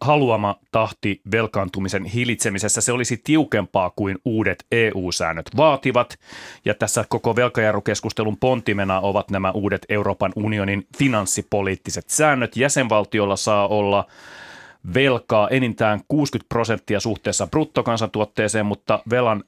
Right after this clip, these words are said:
vähentämiseen siihen on sitouduttava aiempaa tiukemmin. Ja Suomen velkataso on tällä hetkellä kahdeksankymmentäkuusi prosenttia. Suomen tulisi siis vähentää velkaa puoli prosenttiyksikköä vuodessa, mutta hallitus esittää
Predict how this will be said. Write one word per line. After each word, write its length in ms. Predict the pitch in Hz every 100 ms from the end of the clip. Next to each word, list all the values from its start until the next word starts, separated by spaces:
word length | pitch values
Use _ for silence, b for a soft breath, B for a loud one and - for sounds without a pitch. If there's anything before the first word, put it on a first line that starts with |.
| 104
vähentämiseen 760 | 135 131 120 107 104 - 104
siihen 260 | 98 110 107
on 100 | 101
sitouduttava 800 | 113 - 98 90 - 98 95 -
aiempaa 560 | 123 117 101 87 87 82
tiukemmin. 640 | - 151 139 123 113 110
Ja 120 | 107 110
Suomen 420 | 156 165 127 104
velkataso 540 | 107 98 104 107 123
on 80 | 135
tällä 200 | 143 143
hetkellä 280 | 147 - 147
kahdeksankymmentäkuusi 840 | 180 170 147 127 - - 156 120 -
prosenttia. 680 | - 117 101 87 - 101 95 B B B
Suomen 280 | - 147 127
tulisi 320 | 131 127 131
siis 200 | 131 123
vähentää 420 | 139 135 135 127
velkaa 460 | 127 127 - 120 117
puoli 380 | 135 135 110 98 -
prosenttiyksikköä 840 | 110 104 92 98 104 - 104 98
vuodessa, 440 | 151 156 127 -
mutta 300 | 120 117 127
hallitus 600 | 113 139 214 156 104 101
esittää 560 | - 98 95 - 101 95